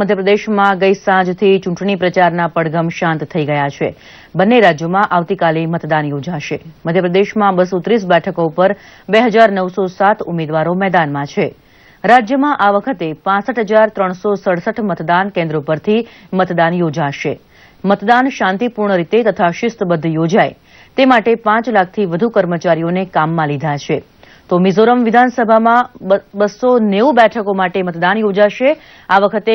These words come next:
મિઝોરમમાં કોંગ્રેસ તથા એમ એન એફ એમ બંને પક્ષો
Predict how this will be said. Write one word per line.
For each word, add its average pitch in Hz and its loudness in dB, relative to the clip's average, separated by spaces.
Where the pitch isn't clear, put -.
મિઝોરમમાં 196 0
કોંગ્રેસ 190 0
તથા 196 0
એમ 226 0
એન 226 0
એફ 196 -2
એમ 196 -2
બંને 214 2
પક્ષો 196 0